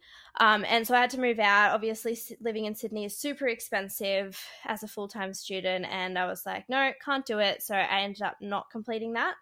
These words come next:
And straight after that, I was like, "Well, what do I wanna study? What do I wanna do?" So at that stage, I decided my one passion in life was music. It was the one thing that I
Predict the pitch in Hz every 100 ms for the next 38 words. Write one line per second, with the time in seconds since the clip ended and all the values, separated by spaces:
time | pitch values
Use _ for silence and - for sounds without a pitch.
0 | _ - - - 220 220 214 214 214 208
1 | - - - 247 240 233 - - 233 226
2 | 254 226 196 220 220 220 - 226 208 202
3 | 202 202 196 196 196 196 - 190 190 190
4 | 185 180 180 185 165 - - _ - -
5 | 262 - 311 - - - 185 185 190 277
6 | 294 - - - - - 202 196 196 202
7 | 202 - 220 196 196 190 185 190 - -
8 | - _ 220 208 208 208 226 233 233 -
9 | _ - 208 - 226 208 196 180 190 202
10 | 202 196 185 202 220 - - 220 190 190
11 | - 202 190 196 202 202 196 190 175 -
12 | 185 180 180 185